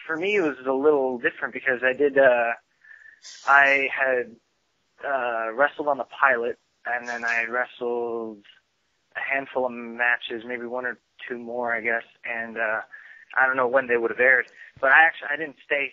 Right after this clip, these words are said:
through the, the whole season. And, um, there are some guys that were there that left immediately. Um,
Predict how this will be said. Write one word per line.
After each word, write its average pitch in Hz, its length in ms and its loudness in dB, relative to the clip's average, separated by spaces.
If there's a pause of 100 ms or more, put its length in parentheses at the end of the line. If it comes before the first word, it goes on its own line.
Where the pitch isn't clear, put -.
through 120 300 -10
the, 117 400 0
the 117 100 -6
whole 117 280 -4
season. 147 400 -12 (260)
And, 117 320 -6
um, 110 180 -6
there 110 120 -2
are 104 120 -4
some 185 140 -4
guys 127 300 4
that 117 240 -4
were 120 120 -8
there 123 220 -2
that 117 280 -8
left 117 360 0 (680)
immediately. 101 680 -10 (220)
Um, 104 480 -2